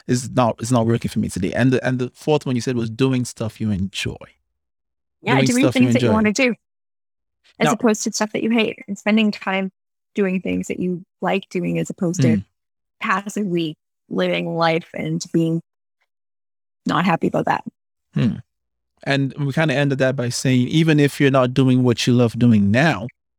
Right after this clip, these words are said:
Speaker 1: is there a path that you can, that you can get yourself on to that? Right.
Speaker 2: Yeah. So I like to take the approach of
Speaker 1: Mm.
Speaker 2: what do you actually value? Not what you've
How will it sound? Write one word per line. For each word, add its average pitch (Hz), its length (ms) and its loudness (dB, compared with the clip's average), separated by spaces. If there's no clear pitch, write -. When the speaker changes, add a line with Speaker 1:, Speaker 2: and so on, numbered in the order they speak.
Speaker 1:
is 139 180 0
there 151 200 2
a 131 100 0
path 117 500 -2
that - 220 -6
you 110 100 0
can, 95 380 -4
that - 160 -6
you 110 80 -2
can 101 200 -10
get 107 320 -6
yourself 110 440 -6
on 101 240 0
to - 320 0
that? - 400 -8
Right. - 180 -4
Speaker 2:
Yeah. 320 280 0
So 247 220 -2
I 254 180 0
like 277 160 -2
to 262 160 -6
take 214 260 -6
the 202 60 0
approach 180 400 -6
of 170 100 -6
Speaker 1:
Mm. 123 120 -2
Speaker 2:
what 202 80 0
do 214 60 0
you 214 60 0
actually 180 320 -4
value? - 480 -8
Not 190 260 -2
what 196 140 -2
you've 185 100 -4